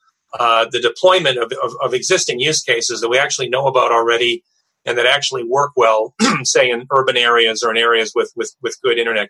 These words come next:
coverage, but which you can't get if you're in a rural area. Then there are kind of use cases, I would say, that are not speculative,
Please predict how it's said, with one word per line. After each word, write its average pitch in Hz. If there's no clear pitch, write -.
coverage, 110
but 120
which -
you 135
can't 131
get 120
if 139
you're 135
in 113
a 113
rural 120
area. 107
Then 196
there 208
are 156
kind 156
of 135
use 170
cases, 160
I 135
would 135
say, 127
that 143
are 143
not 156
speculative, 120